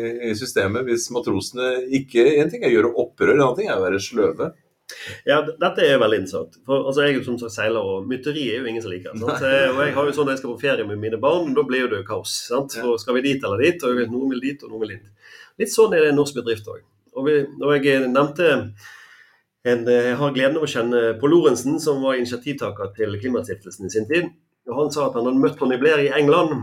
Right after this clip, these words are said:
Speaker 2: og han sa det at det er ikke politikerne som faktisk kan endre eller gjøre oss bærekraftige, fordi at de lever ve-, under et kortsiktig regime. Altså i Norge så er det jo, det går tre år, så skal de drive valgkamp, så de har effektivt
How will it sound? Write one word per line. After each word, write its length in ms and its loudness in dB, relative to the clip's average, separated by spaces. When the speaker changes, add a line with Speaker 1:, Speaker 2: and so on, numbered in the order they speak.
Speaker 2:
og 120 -8
han 200 -2
sa 240 -4
det 80 -2
at 120 -8
det 80 -6
er 80 -14
ikke 160 -12
politikerne 880 -4
som 160 -12
faktisk 440 -10
kan 200 -8
endre 720 -2
eller 160 -2
gjøre 420 4
oss 100 -8
bærekraftige, 560 -4
fordi 400 -2
at 360 -10
de 160 -4
lever 480 0
ve-, 180 -4
under 200 0
et 60 -14
kortsiktig 600 -4
regime. 380 -2
Altså 160 -6
i 80 -2
Norge 280 -2
så 140 0
er 80 4
det 120 2
jo, 100 2
det 100 -10
går 220 6
tre 240 4
år, 180 6
så 120 -8
skal 120 0
de 60 -2
drive 240 -2
valgkamp, 480 0
så 140 -8
de 100 -4
har 160 -10
effektivt 500 -10